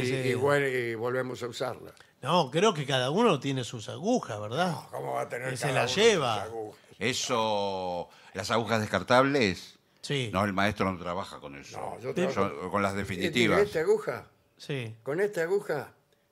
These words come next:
Speaker 2: yo lo atendía a Mao Zedong.
Speaker 1: Pero,
Speaker 2: Eh.
Speaker 1: bueno, sí, sí, está
Speaker 3: Sí,
Speaker 1: bien.
Speaker 3: señor.
Speaker 1: Eh,
Speaker 3: Sí, señor.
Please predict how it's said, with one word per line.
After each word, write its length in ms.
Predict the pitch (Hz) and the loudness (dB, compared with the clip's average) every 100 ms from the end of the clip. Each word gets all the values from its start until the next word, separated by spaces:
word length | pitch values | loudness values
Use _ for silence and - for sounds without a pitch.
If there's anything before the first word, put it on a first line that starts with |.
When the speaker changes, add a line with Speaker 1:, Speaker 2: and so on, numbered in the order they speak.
| _ - | _ -12
Speaker 2:
yo 160 | 123 | -4
lo 100 | 156 | 0
atendía 460 | 147 135 135 151 139 | 0 0 -2 -2 -2
a 40 | |
Mao 380 | 135 175 180 156 | -2 -2 -2 -2
Zedong. 560 | - 135 147 143 107 90 85 - _ _ _ _ _ _ _ _ | -2 -2 -2 -6 -14 -16 -18 -20 _ _ _ _ _ _ _ _
Speaker 1:
Pero, 280 | 160 160 151 | -2 0 0
Speaker 2:
Eh. 140 | 202 | 0
Speaker 1:
bueno, 320 | 175 208 104 - 135 - | 0 0 -2 -10 -14 -14
sí, 160 | - - | -16 -12
sí, 200 | - 208 | -6 -4
está 180 | 170 127 | -2 0
Speaker 3:
Sí, 60 | |
Speaker 1:
bien. 180 | 139 185 | 4 4
Speaker 3:
señor. 300 | 143 170 107 - - _ - - - | 4 4 2 -2 -18 _ -20 -18 -4
Speaker 1:
Eh, 180 | 165 165 | -2 -2
Speaker 3:
Sí, 140 | - | -2
señor. 320 | 143 160 123 | -2 2 0